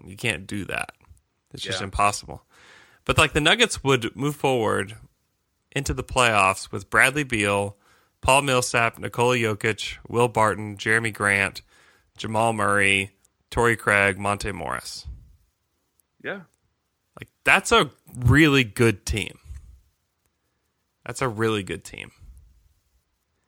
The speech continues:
Speaker 2: Man, it's really hard to find another team that would have enough good assets.
Speaker 1: And that's a lot. That's a lot to give up for, for Denver. Like, Harris,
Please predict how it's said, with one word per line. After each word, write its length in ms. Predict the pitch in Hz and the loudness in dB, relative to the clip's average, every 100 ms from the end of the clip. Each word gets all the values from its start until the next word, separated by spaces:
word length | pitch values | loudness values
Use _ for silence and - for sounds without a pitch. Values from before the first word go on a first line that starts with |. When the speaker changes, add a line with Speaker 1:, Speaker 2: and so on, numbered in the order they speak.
| _ 110 | _ -18
Speaker 2:
Man, 180 | 131 101 | -14 -14
it's 140 | - | -12
really 220 | 127 160 | -10 -6
hard 220 | 110 123 | 0 0
to 60 | 113 | -2
find 360 | - 113 113 - | -4 -2 -2 -4
another 360 | 104 104 104 | -6 -2 -2
team 320 | 101 - 107 104 | -4 -6 -6 -4
that 120 | - | -6
would 120 | 95 | -4
have 340 | 98 101 95 - | -2 0 -2 -6
enough 520 | 98 92 98 104 - | -8 -4 -4 -6 -10
good 200 | 104 95 | -6 -6
assets. 640 | 95 92 - - - - - - - - _ _ _ - - _ _ _ _ _ _ - _ 123 | -2 -4 -4 -10 -12 -14 -20 -20 -20 -20 _ _ _ -20 -20 _ _ _ _ _ _ -20 _ -2
Speaker 1:
And 80 | |
that's 160 | 165 208 | 0 4
a 60 | 247 | 6
lot. 420 | 147 120 104 - | 8 8 6 4
That's 180 | 156 262 | 2 4
a 40 | |
lot 360 | 147 123 120 _ _ _ _ _ | 4 2 0 _ _ _ _ _
to 100 | - | -10
give 240 | 107 117 101 | -4 -2 0
up 280 | 90 - _ - | -2 -2 _ -10
for, 460 | - 98 92 92 _ | -2 -2 -2 -6 _
for 160 | - 110 | -12 -10
Denver. 480 | 98 92 90 - - - | -8 -10 -12 -16 -16 -14
Like, 140 | - | -8
Harris, 640 | - 143 151 143 - - | 2 4 6 4 -2 -8